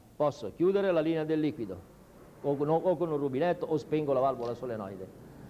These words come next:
Faccio girare il compressore, il compressore mi fa il vuoto in questi tubi, cioè mi fa il vuoto nell'evaporatore.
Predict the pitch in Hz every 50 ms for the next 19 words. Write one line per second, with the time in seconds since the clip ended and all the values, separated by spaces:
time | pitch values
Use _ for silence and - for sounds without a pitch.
0 | - - - - 135 131 - 147 139 131 147 151 165 147 131 123 - - 160 151
1 | 143 190 208 202 - 196 196 202 208 196 - 165 139 - 156 151 147 151 170 160
2 | 156 - 147 151 165 175 180 - - - - - - - - - - - - -
3 | - - - - - - - - - - - - - 135 139 135 139 135 139 131
4 | 127 135 147 147 - 165 160 - - 139 131 131 139 131 135 - 120 101 104 98
5 | 98 101 98 98 - - - - - - - - - - - 127 131 135 - 165
6 | 160 143 135 135 139 139 - 147 120 127 139 127 113 120 113 - 110 104 98 -
7 | 92 82 82 78 - -